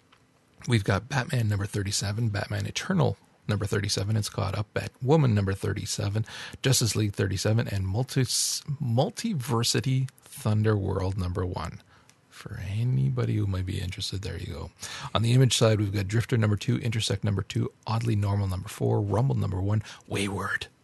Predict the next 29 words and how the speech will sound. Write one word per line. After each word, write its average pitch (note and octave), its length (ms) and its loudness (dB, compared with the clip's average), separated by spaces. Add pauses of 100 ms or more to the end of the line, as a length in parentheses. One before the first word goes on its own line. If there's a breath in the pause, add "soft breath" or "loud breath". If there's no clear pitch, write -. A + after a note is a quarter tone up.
number - 180 -12
five, - 600 -10 (320 loud breath)
and G#2 120 -2
Witches G#2+ 260 -2
number G#2 180 -8
three. - 240 -12 (480 loud breath)
And A#2 280 0 (160)
on A#2+ 640 2 (360 loud breath)
the - 180 -6 (120)
other D#3+ 260 0
side, F#2 520 -2
oh, A2+ 60 -2
we G#2+ 140 0
got A2+ 180 2
a - 20 -20
crap - 380 -4
load G#2+ 140 0
here. - 180 -4 (320 loud breath)
Jim D3 200 6
Henson's A#2+ 440 4
The A#2 60 -2
Storyteller A2 500 2
Witches, G#2+ 440 0 (200)
wrapping G#2+ 280 2
up F#2+ 140 -2
at - 100 -4
four. G2+ 360 0 (520 loud breath)
Bob's A#2 240 0
Burgers, A2 440 2